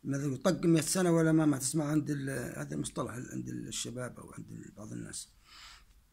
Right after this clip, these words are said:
وصرنا، آه، تنيشس، يعني، صرنا نت-، نتشبث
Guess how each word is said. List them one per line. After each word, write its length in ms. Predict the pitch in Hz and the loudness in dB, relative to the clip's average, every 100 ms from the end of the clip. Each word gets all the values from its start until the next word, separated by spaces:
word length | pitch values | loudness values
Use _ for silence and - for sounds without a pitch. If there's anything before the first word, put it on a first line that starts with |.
| _ _ _ _ _ - - - _ _ | _ _ _ _ _ -20 -20 -20 _ _
وصرنا، 1000 | 123 147 147 208 185 202 220 226 226 208 | 0 2 4 2 4 4 6 6 2 2
آه، 320 | 175 170 165 | 2 4 2
تنيشس، 760 | 160 - 202 208 - 131 - 120 | 2 4 8 8 6 2 0 0
يعني، 340 | 120 123 110 _ _ _ - - 151 - | -4 -6 -8 _ _ _ -20 -20 -14 -6
صرنا 500 | - 175 190 190 185 | -2 2 4 6 6
نت-، 320 | 170 156 156 | 6 4 0
نتشبث 1400 | 156 151 135 143 135 135 139 - 220 - - 254 247 | 2 2 2 -4 -4 -6 -4 0 0 0 2 2 2